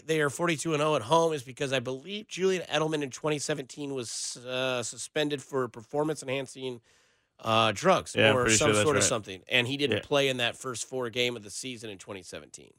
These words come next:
Speaker 1: right?
Speaker 2: Yeah.
Speaker 1: So that's why they are, uh, forty-two and a home when you think, "What? Chiefs beat them a couple years ago." But, in fact, the Chiefs are the only team to beat the Patriots in the A F C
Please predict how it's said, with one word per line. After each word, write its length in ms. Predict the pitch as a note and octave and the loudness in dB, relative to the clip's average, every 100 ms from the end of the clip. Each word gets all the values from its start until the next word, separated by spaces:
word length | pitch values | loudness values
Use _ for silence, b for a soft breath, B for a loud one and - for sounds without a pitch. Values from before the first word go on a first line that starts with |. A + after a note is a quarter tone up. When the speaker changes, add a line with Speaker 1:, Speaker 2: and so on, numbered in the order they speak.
| - | -6
Speaker 1:
right? 220 | B2+ B2+ _ _ - | -6 -6 _ _ -2
Speaker 2:
Yeah. 140 | A2+ - _ _ | -2 -4 _ _
Speaker 1:
So 280 | - C3 B2 | -8 -2 2
that's 200 | D3 D3 | 2 2
why 140 | D3+ C3+ | 2 4
they 200 | B2+ B2 | 4 2
are, 360 | A2+ A2 G#2 _ _ _ - | 0 -2 -6 _ _ _ -2
uh, 120 | A#2+ | 0
forty-two 400 | A2 D#3+ C#3+ D3 | 4 2 2 0
and 80 | C3 | 2
a 60 | |
home 340 | B2+ C3 B2 G2+ | 2 2 0 -4
when 80 | A#2 | -8
you 80 | |
think, 180 | A2 A2+ - - | -6 -6 -8 -8
"What? 280 | G#3 B3+ - _ | -4 -4 -6 _
Chiefs 220 | - G3 | -16 -10
beat 140 | - | -6
them 100 | D3 | -6
a 20 | C3+ | -6
couple 180 | - D3 | -6 -6
years 200 | D#3+ B2 | -8 -10
ago." 140 | F2 - - | -18 -10 -4
But, 180 | D#3 _ _ | -4 _ _
in 140 | B2+ | -6
fact, 320 | B2+ E3 C#3+ - | 4 4 4 -2
the 80 | |
Chiefs 320 | A#2+ F3 A2+ - | -6 -4 -4 2
are 340 | B2 A#2 G2+ b b b b | 4 6 4 b b b b
the 200 | - C3 - | -4 -4 -2
only 380 | C#3+ E3+ F#3 E3 | -2 0 2 0
team 320 | A#2+ C#3+ C3+ | -2 -6 -6
to 160 | A#2 B2+ | -6 -10
beat 220 | A#2+ B2 | -10 -12
the 60 | G#2 | -4
Patriots 540 | A#2+ A2 - A2 F#2+ | -2 -2 -2 -8 -6
in 60 | G#2+ | -6
the 120 | G2 | -2
A 140 | A2+ G#2+ | 0 0
F 80 | |
C 480 | F#2 - A#2 G#2 F#2 | 0 -4 -4 -6 -8